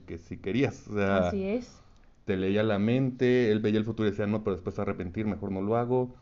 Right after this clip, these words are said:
Speaker 1: Esa es la parte en la que digo abogado del diablo, porque también no quiero que abaratemos la violencia.
Speaker 2: Ajá.
Speaker 1: No quiero que sea, que convirtamos todo lo que no me agrada en violencia. Tienes todo el derecho a decir que no a todo.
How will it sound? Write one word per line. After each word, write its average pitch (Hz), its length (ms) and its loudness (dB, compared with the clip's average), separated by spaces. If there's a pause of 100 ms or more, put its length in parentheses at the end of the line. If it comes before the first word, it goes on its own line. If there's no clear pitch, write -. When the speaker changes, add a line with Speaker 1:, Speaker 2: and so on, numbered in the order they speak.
(640)
Speaker 1:
Esa 131 200 0
es 151 60 -2
la 151 120 2
parte 139 200 0
en 135 40 2
la 120 40 0
que 113 80 0
digo 123 100 4
abogado 110 300 4
del 107 120 2
diablo, 117 300 2
porque 104 220 -2
también 113 300 2
no 123 100 2
quiero 131 280 -2
que 131 80 -2
abaratemos 104 600 0
la 98 100 0
violencia. 98 540 -2 (560)
Speaker 2:
Ajá. 208 240 -4
Speaker 1:
No 110 200 2
quiero 131 280 4
que 95 120 0
sea, 107 800 2
que 104 120 -4
convirtamos 110 580 0
todo 143 300 4
lo 117 220 2
que 104 140 -2
no 104 120 0
me 120 120 2
agrada 113 320 0
en 110 100 -2
violencia. 101 500 -2 (720)
Tienes 139 240 4
todo 160 120 4
el 156 40 0
derecho 143 200 6
a - 20 2
decir 131 180 -2
que 131 100 0
no 127 80 0
a 123 80 -2
todo. 123 260 -2